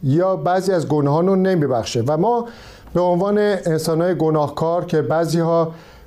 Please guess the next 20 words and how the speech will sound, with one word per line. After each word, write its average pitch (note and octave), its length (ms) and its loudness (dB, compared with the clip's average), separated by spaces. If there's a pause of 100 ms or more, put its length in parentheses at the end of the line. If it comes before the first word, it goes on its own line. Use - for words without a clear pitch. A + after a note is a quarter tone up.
گناه E3+ 320 0
خودشون F#3 520 0
رو F#3 340 2 (240)
بزرگتر D#3+ 560 0
می‌بینن D3+ 460 2
و C#3 120 0
بعضی‌ها D#3 380 0
گناه D3+ 340 0
خودشون E3 360 -2
رو D3+ 60 2
کوچکتر، F3 720 -2 (1300)
این A#3+ 160 0
فکر A#3 320 -2
همیشه G3 300 0
در G3+ 160 0
فکر، G#3 340 -2 (380)
در D#3 220 0
مغزشونه D#3+ 680 0
که C#3 200 -2
آیا F#3+ 480 0